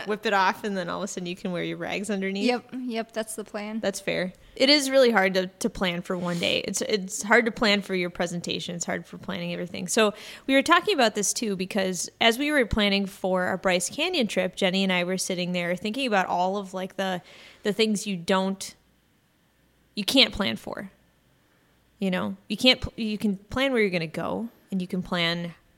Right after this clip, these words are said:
Speaker 1: how you think it's gonna go, and you can plan maybe carrying a bunch of stuff that would make you a little bit more comfortable. But we were thinking about it, and things like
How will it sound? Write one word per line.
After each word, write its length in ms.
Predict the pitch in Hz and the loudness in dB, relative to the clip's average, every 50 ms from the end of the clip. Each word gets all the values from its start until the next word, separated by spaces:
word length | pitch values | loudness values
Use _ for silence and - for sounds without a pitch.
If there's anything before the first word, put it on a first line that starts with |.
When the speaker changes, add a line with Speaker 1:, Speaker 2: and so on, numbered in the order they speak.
| _ _ | _ _
Speaker 1:
how 140 | - - 196 | -10 -8 -6
you 220 | 196 180 170 170 160 | -6 -6 -6 -8 -10
think 420 | - - - - - 240 220 190 | -12 -16 -8 -4 -4 -2 -2 -4
it's 140 | 185 - - | -8 -10 -10
gonna 200 | - 170 180 - | -10 -10 -8 -8
go, 380 | - - - 202 214 233 262 - - | -10 -8 -6 -6 -6 -6 -8 -8 -8
and 160 | 196 180 165 | -6 -6 -6
you 80 | 165 | -6
can 180 | - 180 170 165 - - | -6 -8 -8 -8 -10 -14
plan 560 | - - 180 185 190 180 170 165 170 175 180 | -12 -10 -8 -8 -6 -6 -6 -6 -6 -4 -2
maybe 400 | 185 202 240 247 220 190 175 170 | 0 0 2 0 0 -2 -4 -6
carrying 460 | - - - 175 170 170 170 175 170 | -6 -4 -2 -2 0 0 0 -2 -2
a 40 | 165 | -4
bunch 200 | 165 165 170 - | -4 -6 -6 -4
of 40 | - | -6
stuff 280 | - - 160 160 - | -4 -4 -4 -4 -4
that 120 | - - - | -6 -6 -4
would 140 | 175 165 | -4 -4
make 180 | 175 170 165 - | -4 -4 -4 -4
you 80 | 170 165 | -6 -4
a 40 | |
little 120 | 165 165 170 | -4 -4 -4
bit 140 | 180 175 180 | -4 -6 -6
more 140 | 175 165 | -6 -8
comfortable. 480 | - - 175 170 - - 185 - 180 180 | -6 -6 -8 -8 -8 -10 -8 -6 -6 -4
But 180 | - 180 170 - | -2 -4 -2 0
we 100 | 185 196 | 0 0
were 120 | 185 180 | 0 0
thinking 340 | - 294 349 - - 262 208 | -2 -4 -8 -6 -4 -4 -2
about 260 | 170 160 160 160 165 | 0 2 2 2 2
it, 160 | 170 190 - - - - - - - - - - _ - | 0 -4 -6 -10 -14 -20 -20 -20 -20 -20 -20 -18 _ -2
and 480 | - 208 208 202 190 190 185 185 190 - - - - - - _ _ _ _ _ - | 2 4 4 6 4 4 2 0 -2 -6 -10 -14 -20 -20 -20 _ _ _ _ _ 0
things 400 | - 208 208 226 247 240 226 - | 2 4 4 4 2 0 -2 -4
like 560 | 180 180 185 185 190 196 240 - - - - | -2 -2 0 0 2 0 0 -2 -4 -14 -16